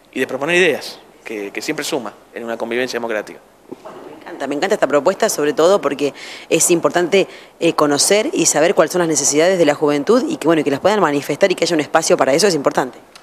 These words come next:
Speaker 1: Sí, es muy importante. Y es importante que los jóvenes lo, lo ejerzan. Fundamentalmente porque los alumnos, tanto de, de todos los niveles educativos,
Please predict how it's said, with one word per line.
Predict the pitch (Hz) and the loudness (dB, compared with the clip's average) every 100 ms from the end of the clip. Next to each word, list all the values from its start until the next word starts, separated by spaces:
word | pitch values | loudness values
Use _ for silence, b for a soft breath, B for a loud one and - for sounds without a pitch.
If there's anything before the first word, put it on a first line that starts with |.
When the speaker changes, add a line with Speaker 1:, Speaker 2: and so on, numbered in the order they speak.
| - | -18
Speaker 1:
Sí, | - 123 | -8 -6
es | 120 | -6
muy | 123 | -8
importante. | 110 92 85 - - | -8 -10 -12 -16 -8
Y | 117 | -6
es | 131 | -4
importante | 143 143 151 160 | -2 0 0 0
que | 139 | 0
los | 123 | 0
jóvenes | 135 131 117 120 | 0 0 -2 -6
lo, | 98 90 80 | -6 -6 -6
lo | 101 | -6
ejerzan. | 113 120 110 98 - B B B B | -4 -4 -6 -10 -16 B B B B
Fundamentalmente | - 139 156 208 226 | -4 -2 2 2 2
porque | - 170 147 143 - - 80 | 2 0 2 -2 -6 -12 -6
los | 123 - | -4 -2
alumnos, | 120 151 165 147 | 0 0 0 -2
tanto | 147 143 127 | -2 -2 -2
de, | 127 123 120 113 - - _ b b b b _ 110 | -2 -2 -4 -8 -16 -20 _ b b b b _ -12
de | 113 | 0
todos | 160 151 | 4 4
los | 139 | 2
niveles | 143 147 135 | 2 4 4
educativos, | 131 131 127 156 160 135 - | 2 0 -2 0 0 -2 -10